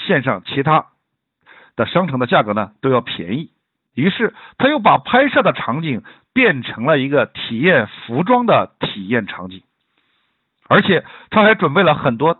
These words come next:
特别好玩的玩具和道具，在拍摄的时候使用。于是有一部分孩子在拍完照之后，对他的道具和玩具呢，非常感兴趣。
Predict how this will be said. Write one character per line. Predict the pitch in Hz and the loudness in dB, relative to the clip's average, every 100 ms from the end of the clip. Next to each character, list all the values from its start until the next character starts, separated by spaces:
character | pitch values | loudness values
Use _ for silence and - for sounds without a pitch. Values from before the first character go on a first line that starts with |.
| _ | _
特 | - | -4
别 | 285 - | -2 -2
好 | 104 139 | 2 2
玩 | 104 135 | 2 2
的 | 156 | 0
玩 | 113 104 | 0 -2
具 | 156 202 - | -4 -10 -12
和 | - 113 | -10 -10
道 | _ 277 185 | _ 0 0
具， | - - _ _ _ _ - | -10 -20 _ _ _ _ -2
在 | 147 | -2
拍 | - - - | 0 0 0
摄 | 269 | 0
的 | 160 | -4
时 | - | -4
候 | 117 | -6
使 | - 98 | -6 -8
用。 | 107 110 _ - - - | -8 -10 _ -20 -20 -10
于 | - 240 | -2 0
是 | 285 214 | 0 0
有 | 160 | 0
一 | 190 | 0
部 | 294 | -4
分 | 240 156 | -4 -4
孩 | - 107 | 0 -2
子 | 147 131 - _ | -2 -8 -10 _
在 | 180 143 | 0 0
拍 | - - 233 269 | 0 -2 2 0
完 | 277 147 113 156 220 _ _ | 0 2 2 0 -12 _ _
照 | 320 233 135 | 0 2 0
之 | - | -4
后， | 220 302 - _ _ - - _ | 0 0 -2 _ _ -20 -20 _
对 | 302 262 - | -4 -4 -6
他 | - 233 | -4 -2
的 | 208 | 0
道 | 165 - 269 | 0 4 4
具 | 151 139 | 2 -2
和 | 147 | 0
玩 | 131 120 165 | 2 0 0
具 | 233 | -10
呢， | 190 - - | -10 -12 -4
非 | 175 | -4
常 | 117 113 | -4 -8
感 | 120 87 | -4 -4
兴 | 92 | -4
趣。 | 202 | -6